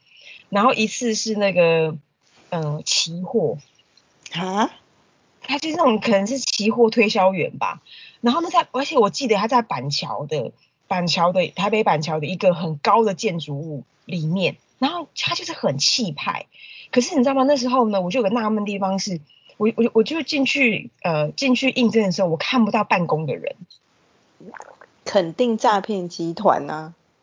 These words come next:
Speaker 1: For sure 嘛。然后呢，所以，所以后来其实你知道那，那一次是那个期货，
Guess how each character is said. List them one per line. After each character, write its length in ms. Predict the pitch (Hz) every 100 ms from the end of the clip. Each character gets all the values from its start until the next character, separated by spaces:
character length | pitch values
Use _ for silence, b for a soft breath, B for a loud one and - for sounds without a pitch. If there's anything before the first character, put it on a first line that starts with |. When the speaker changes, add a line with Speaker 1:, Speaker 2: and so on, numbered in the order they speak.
| - -
Speaker 1:
For 160 | 202 180
sure 400 | - 254 185 147
嘛。 300 | 78 165 - _ _
然 120 | 226 233
后 180 | 339 294
呢， 220 | 254 247 -
所 180 | 339
以， 120 | 370 -
所 140 | 359
以 40 | 302
后 160 | 320
来 140 | 254 202
其 120 | 202
实 100 | 214
你 60 | 170
知 60 |
道 140 | 196 196
那， 260 | 240 190 -
那 160 | 254
一 80 | 202
次 200 | - 226
是 220 | 190 190
那 120 | 160 196
个 60 |
期 280 | - - 143
货， 280 | 151 147